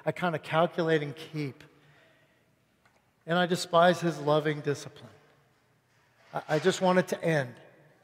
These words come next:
or, or I don't even want it to happen at all. Isn't that the case? I fail in all these. But here's the, here's the good news. Jesus Christ was faithful in all of these.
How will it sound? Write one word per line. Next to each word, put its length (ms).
or, 220
or 180
I 60
don't 220
even 180
want 140
it 80
to 60
happen 340
at 80
all. 260
Isn't 240
that 140
the 60
case? 460
I 60
fail 320
in 60
all 200
these. 340
But 100
here's 320
the, 200
here's 200
the 100
good 200
news. 500
Jesus 400
Christ 720
was 160
faithful 520
in 80
all 220
of 100
these. 340